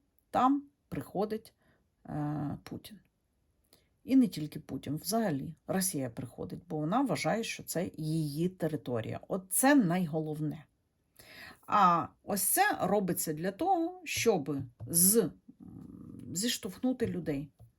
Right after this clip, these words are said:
От і все. Е, релігія, питання релігії. Дивіться,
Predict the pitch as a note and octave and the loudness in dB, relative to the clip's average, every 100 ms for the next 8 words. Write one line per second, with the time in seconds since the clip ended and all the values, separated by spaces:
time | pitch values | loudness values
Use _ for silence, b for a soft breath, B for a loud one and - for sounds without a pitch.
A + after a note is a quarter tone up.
0 | _ _ _ - A3+ G3+ F#3 - D3+ - | _ _ _ -8 -6 -6 -6 -6 -8 -12
1 | _ _ b b b b - D3 D#3 D3+ | _ _ b b b b -6 0 2 2
2 | D#3 F#3+ E4+ D4+ B3 G3+ F#3 F3 F#3 - | 4 6 8 6 4 -2 0 0 -4 -10
3 | _ - G3 D#4 E4 C4 F3+ D#3+ D3+ C#3 | _ -8 0 2 4 4 4 0 0 0
4 | C#3 C#3+ A#3 G3+ - | -2 2 2 2 -2